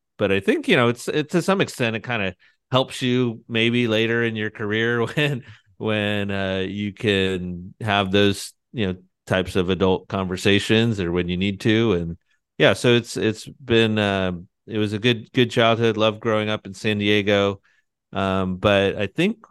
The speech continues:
you know, as I was getting through high school, I always felt like I just wanted to do something different and, and blaze my own trail kind of thing. And, uh, I just wanted to move away,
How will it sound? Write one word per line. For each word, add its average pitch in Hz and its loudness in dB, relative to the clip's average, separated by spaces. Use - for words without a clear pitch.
you 147 -2
know, 101 -2
as 113 0
I 123 6
was 107 0
getting 107 0
through 95 -4
high 117 2
school, 113 4
I 101 2
always 139 -2
felt 113 -4
like 101 -2
I 98 0
just 92 -10
wanted 107 -2
to 92 -2
do 87 -2
something 92 -4
different 123 0
and, 90 -8
and 87 -2
blaze 110 4
my 110 4
own 98 2
trail 107 4
kind 107 0
of 101 -4
thing. 107 0
And, 90 -4
uh, 87 2
I 95 0
just 92 -4
wanted 104 2
to 95 0
move 92 2
away, 92 -2